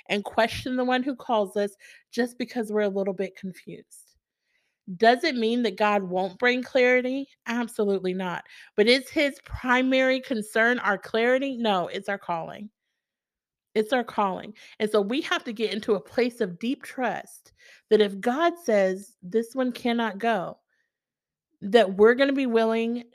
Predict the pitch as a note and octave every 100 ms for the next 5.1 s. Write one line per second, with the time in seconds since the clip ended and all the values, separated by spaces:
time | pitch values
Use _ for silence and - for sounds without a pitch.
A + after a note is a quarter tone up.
0 | _ - A3+ G#3 G3 F3+ F3 F#3+ _ _
1 | - G#3+ A3 B3 C4 A3+ B3 B3 A#3+ B3
2 | A#3+ - B3 A#3+ E3+ G3+ G#3 B3+ A#3 B3
3 | A#3 A#3+ A3+ F#3+ G3+ A#3 C4 C4 B3 A#3+
4 | A#3 A3+ B3 G#3+ G#3 G#3 - A3 G#3 F3